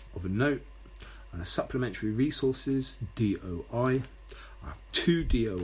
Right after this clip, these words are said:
Is right at the moment that are active, and a Creative Commons license, research interest statement, figures and citation, plus new branded watermark images relevant to the,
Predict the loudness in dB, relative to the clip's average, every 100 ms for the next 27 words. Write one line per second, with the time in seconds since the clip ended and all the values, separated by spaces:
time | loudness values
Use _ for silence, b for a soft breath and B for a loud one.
0 | -4 -8 -8 -4 -6 -6 -8 -4 -2 -2
1 | -4 -8 -6 -6 -4 -2 0 -2 B B
2 | B B B -12 -10 -8 2 4 4 0
3 | -4 -2 -2 -2 0 2 0 -4 -8 -10
4 | -14 -14 -8 -2 2 4 2 0 -6 -4
5 | -4 -2 -2 2 2 4 4 2 2 -4
6 | -6 -16 B B B B 4 6 6 4
7 | 2 -2 -2 -2 -2 2 2 2 0 0
8 | -2 -4 -2 0 4 4 4 0 0 0
9 | 2 2 2 -2 0 0 0 0 -2 -2
10 | 0 2 2 -2 -2 -2 -2